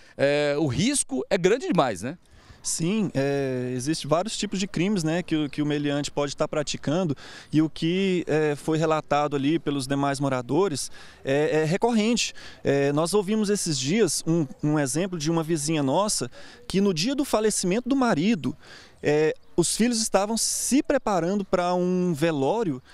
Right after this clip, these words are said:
Speaker 2: e eles foram a-, abordados na porta ali da casa deles. E então, assim... a, a, nós não vemos aqui,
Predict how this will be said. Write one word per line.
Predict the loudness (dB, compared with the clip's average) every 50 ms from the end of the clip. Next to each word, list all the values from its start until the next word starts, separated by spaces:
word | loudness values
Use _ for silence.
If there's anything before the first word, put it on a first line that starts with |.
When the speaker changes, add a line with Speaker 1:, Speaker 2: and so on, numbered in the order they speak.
| -20 -20 -20 -18 -6 -2
Speaker 2:
e | 0 0 2 2 2 2 2 2 2 0 0 2
eles | 2 2 2 2 0 0 -2 -2 -4 -4 -4 -6 -6 -6 -8 -8 -10 -14 -20 -20 -20 -20 -20 _ -20
foram | -18 -2 0 2 2 2 0 -2 -6 -4 -4
a-, | -4 -4 -2 -2
abordados | -4 -2 -2 -4 -4 -2 0 0 0 0 0 -4 -4 -4
na | -4 -4
porta | 0 0 0 0 0 -4 -6 -6 -4
ali | -4 -4 -2 -2 -2
da | -2 -2 -4
casa | -2 -4 -4 -4 -4 -6
deles. | -4 -2 0 0 0 0 -2 -6 -6 -8 -12 -18 -20 -20 -20 -20 -20 -16 _
E | -4 -2 0 0 0 0 2 2 2 2 2 0 0 -2
então, | -4 -2 0 0 0 0
assim... | 0 -2 -2 -2 0 0 0 0 0 -2 -6 -12 -20 -20 -20 _ _ _ _ _ _ _
a, | 0 0 0 0 -2 -6 -4 -2
a, | -2 0
nós | 0 0 0
não | 0 0 0
vemos | 2 2 2 2 2 2 0 0 0
aqui, | 0 -2 -2 -4 -2 0 0 0 0 -4